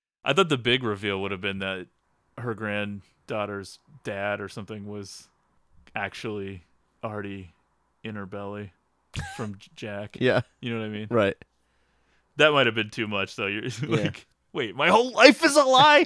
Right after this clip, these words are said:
Speaker 2: <laughs>
Speaker 1: Grandma, you bitch!" <laughs> Like, he turns
Speaker 2: Throws her
Speaker 1: weird.
Speaker 2: overboard. <laughs>
Speaker 1: Jack remains perfect, even to the end, of course,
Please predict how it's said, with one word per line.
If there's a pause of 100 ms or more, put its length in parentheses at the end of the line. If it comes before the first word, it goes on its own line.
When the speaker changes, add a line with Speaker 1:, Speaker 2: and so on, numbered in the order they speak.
(120)
Speaker 2:
<laughs>
Speaker 1:
Grandma,
you
bitch!" (260)
<laughs>
Like,
he
turns
Speaker 2:
Throws
her
Speaker 1:
weird.
Speaker 2:
overboard. (240)
<laughs> (880)
Speaker 1:
Jack
remains
perfect,
even
to
the
end,
of
course,